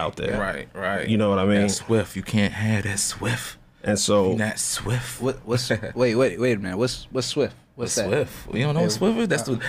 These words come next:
Speaker 2: that's the
Speaker 1: swift
Speaker 2: legacy
Speaker 1: is the
Speaker 2: system
Speaker 1: system
Speaker 2: that
Speaker 1: that
Speaker 2: we
Speaker 1: we,
Speaker 2: using right now.
Speaker 1: that we using right now
Speaker 3: What
Speaker 1: that
Speaker 3: do you, what do
Speaker 1: takes
Speaker 3: you,
Speaker 1: so long.
Speaker 3: what do you mean?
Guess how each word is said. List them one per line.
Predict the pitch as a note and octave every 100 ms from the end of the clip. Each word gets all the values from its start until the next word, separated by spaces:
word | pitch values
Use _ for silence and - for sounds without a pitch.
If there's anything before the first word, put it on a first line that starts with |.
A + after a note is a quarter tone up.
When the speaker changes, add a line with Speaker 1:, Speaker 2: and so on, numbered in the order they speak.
| -
Speaker 2:
that's | C#3
the | - G#2
Speaker 1:
swift | G#2+ B2
Speaker 2:
legacy | A#2 -
Speaker 1:
is | G#2+
the | G#2
Speaker 2:
system | B2+ C3
Speaker 1:
system | A#2 A2+ G#2 G2 -
Speaker 2:
that | G2
Speaker 1:
that | F#2
Speaker 2:
we | A#2+
Speaker 1:
we, | F#2
Speaker 2:
using | C3 A#2
right | G2+ A2+
now. | A2
Speaker 1:
that | - G#2
we |
using | G2 G2 F#2+
right | F2+ F2
now |
Speaker 3:
What | E2+
Speaker 1:
that | F2+
Speaker 3:
do | B2+
you, |
what | A#2
do | A2+
Speaker 1:
takes | B2+
Speaker 3:
you, | B2
Speaker 1:
so | G2+
long. | G2 F#2+ F2+ E2+ D#2+
Speaker 3:
what | C3+
do | C#3
you | B2
mean? | A2+ G2